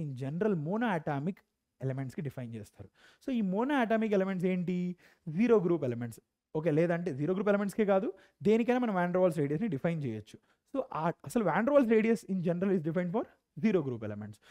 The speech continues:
So, ఇక్కడ మనం చూసినట్లయితే van der Waals radius గురించి అర్థం చేసుకోవడానికి ట్రై చేసినట్లయితే, so, మనం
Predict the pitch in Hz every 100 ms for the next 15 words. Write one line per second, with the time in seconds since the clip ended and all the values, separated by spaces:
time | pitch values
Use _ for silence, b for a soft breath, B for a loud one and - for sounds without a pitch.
0 | B - 277 - 277 262 233 - 254 277
1 | 285 214 185 196 165 196 233 226 208 190
2 | 180 180 185 139 190 220 196 185 180 151
3 | 151 175 160 143 135 127 127 110 - b
4 | b - 240 240 240